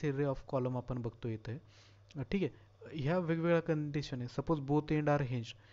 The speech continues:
एक कोणतेही, अ, आपण कॉलम घेतला, both end hinge. फिक्स्ड म्हणजे काय? दोन एंड जर मी फिक्स्ड केले, both are fixed, अ, one end is fixed and other is free, इथे हा फ्री आहे.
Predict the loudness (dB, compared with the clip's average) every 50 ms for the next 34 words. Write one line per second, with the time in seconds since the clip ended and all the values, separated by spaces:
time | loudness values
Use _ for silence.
0 | -20 -20 -14 -6 -4 -4 -2 0 0 0 0 0 0 0 0 0 0 0 -2 -4
1 | -4 -2 -2 0 0 0 -2 -4 -6 -8 -14 _ _ -18 -12 -12 -8 -4 -4 -4
2 | -4 -2 0 0 2 2 0 0 -2 -4 -2 -2 -4 -4 -4 -6 -4 0 2 2
3 | 2 2 0 -2 -2 -2 -4 -4 -4 -4 -6 -8 -10 -16 -20 -20 -20 -20 -18 -2
4 | 0 0 0 0 -2 -2 0 0 0 0 0 0 0 -2 -4 -4 -4 -4 0 0
5 | 2 2 2 0 -2 -2 -2 -2 -2 -2 -2 -4 -4 -4 -4 -4 -4 -4 -6 -6
6 | -6 -4 -2 -2 -4 -6 -8 -14 -20 -20 -20 -20 -20 -20 -20 -20 -20 -20 -14 -6
7 | -2 0 0 2 2 0 0 0 -2 -4 -6 -6 -6 -6 -6 -10 -14 -16 -14 -12
8 | -10 -8 -6 0 2 4 4 4 2 0 0 0 0 0 -2 -4 -2 -4 -4 -2
9 | -2 -2 0 0 0 0 0 -2 -2 -2 -6 -6 -6 -6 -6 -6 -6 -8 -10 -6
10 | -4 -2 -2 -2 -2 -2 -4 -4 -6 -12 -6 -4 -2 -2 -2 -2 -6 -8 -12 -20